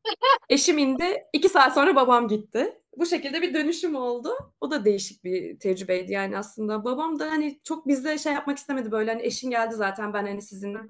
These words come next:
Speaker 2: yani üçüncü ayak yanınızda durmayayım boşuna. Hani bu süreci zaten siz beraber hani yaşamaya karar verdiniz.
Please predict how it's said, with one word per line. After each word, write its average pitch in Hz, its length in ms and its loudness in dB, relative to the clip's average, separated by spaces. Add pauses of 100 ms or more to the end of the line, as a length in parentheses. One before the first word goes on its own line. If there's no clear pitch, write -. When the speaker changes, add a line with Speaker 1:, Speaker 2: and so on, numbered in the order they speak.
Speaker 2:
yani 180 360 -6 (280)
üçüncü 220 300 0
ayak 202 300 0
yanınızda 202 440 0
durmayayım 190 400 -2
boşuna. 202 400 -6 (480)
Hani 208 120 -4
bu 254 80 -4
süreci 262 260 -2
zaten 247 340 -2
siz 240 280 -6
beraber 214 440 0
hani 196 220 -4
yaşamaya 190 360 -4
karar 302 300 0
verdiniz. 302 520 -4